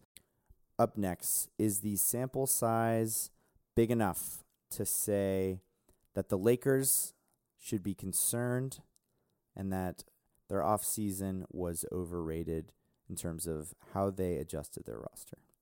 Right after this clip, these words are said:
And to me, this is a yes. I, look, I'm not saying the Lakers are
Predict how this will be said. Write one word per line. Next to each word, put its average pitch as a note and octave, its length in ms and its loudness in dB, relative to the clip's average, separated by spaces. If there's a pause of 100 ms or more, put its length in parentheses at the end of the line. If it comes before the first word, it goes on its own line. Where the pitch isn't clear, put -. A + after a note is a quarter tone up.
(720)
And G2+ 160 0
to - 80 2
me, C3+ 200 4
this B2 220 4
is G2+ 140 0
a F#2 40 0
yes. A1+ 480 -6 (480)
I, F2+ 680 2 (1000)
look, G2 200 4
I'm G#2+ 140 2
not G#2+ 260 4
saying G2 300 4
the F#2 80 2
Lakers F2 440 2
are E2 320 2